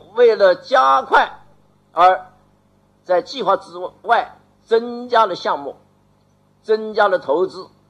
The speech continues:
因此在一九五六年初就出现一个基本建设材料、原材料全面紧张。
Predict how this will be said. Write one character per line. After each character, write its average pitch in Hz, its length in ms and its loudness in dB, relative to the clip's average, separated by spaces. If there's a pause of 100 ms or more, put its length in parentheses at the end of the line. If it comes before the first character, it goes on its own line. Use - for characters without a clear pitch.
(1120)
因 247 180 -6
此 220 180 -6
在 226 160 2
一 233 100 -6
九 233 200 -6
五 190 260 -6
六 254 200 -10
年 202 240 -2
初 285 480 -8 (760)
就 185 160 -6
出 240 220 -6
现 226 260 -2
一 190 80 -4
个 175 320 0 (540)
基 247 400 -20
本 165 320 -10
建 180 260 -8
设 151 140 -14
材 110 300 -10
料、 156 260 -8 (1300)
原 202 240 -2
材 156 160 -4
料 165 220 -4 (260)
全 139 240 -10
面 175 300 -10
紧 98 220 -18
张。 117 220 -12